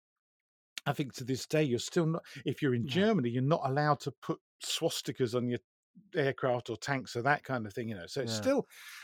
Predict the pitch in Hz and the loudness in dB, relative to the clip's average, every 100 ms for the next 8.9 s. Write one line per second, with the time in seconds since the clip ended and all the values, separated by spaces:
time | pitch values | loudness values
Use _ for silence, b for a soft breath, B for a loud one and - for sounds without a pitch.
0 | B 147 - - 175 170 147 139 _ _ | B 2 2 6 6 6 -2 -4 _ _
1 | - - 151 - 147 127 208 196 151 - | -4 2 2 0 -6 4 6 6 4 2
2 | 151 - 269 226 190 190 214 262 240 156 | 6 10 10 10 8 12 12 12 12 10
3 | 135 - 127 107 123 147 151 - 120 - | 6 2 2 2 2 2 0 -2 -4 0
4 | 247 240 - _ _ _ _ _ _ _ | 0 0 -4 _ _ _ _ _ _ _
5 | _ _ - 135 180 185 - 180 147 - | _ _ 4 10 10 8 6 6 6 0
6 | b 147 196 - 202 180 170 170 156 160 | b 6 6 6 6 6 6 6 8 8
7 | 160 - 127 - - 226 208 - 123 101 | 6 2 -6 0 6 6 6 0 -2 -2
8 | - b b 247 311 139 175 202 - | -12 b b 6 8 8 8 6 4